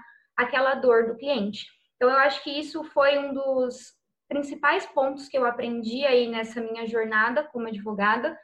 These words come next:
é, de alinhar, e principalmente pela minha área de atuação, né? Porque normalmente é um cliente que chega com os nervos à flor da pele, e ele às vezes aumenta o que ele te fala, ou ele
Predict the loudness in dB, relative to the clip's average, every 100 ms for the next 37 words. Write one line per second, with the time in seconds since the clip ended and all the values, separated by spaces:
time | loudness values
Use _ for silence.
0 | _ _ _ -4 0 0 2 2 2 0
1 | 0 2 2 0 -10 -12 -12 -8 -6 -2
2 | 0 0 -2 -2 0 2 2 4 4 4
3 | 2 0 0 -4 -2 2 4 4 2 -2
4 | -2 -2 -4 -4 -4 -6 -2 -2 -2 -6
5 | -10 -10 -12 -8 -2 2 2 -2 -6 -4
6 | -2 2 2 2 0 -2 0 0 0 -2
7 | 2 2 2 -4 _ _ _ 0 2 4
8 | 4 4 4 4 2 4 4 2 2 2
9 | 2 2 0 0 -8 -6 2 2 4 0
10 | -2 -10 _ -2 4 6 6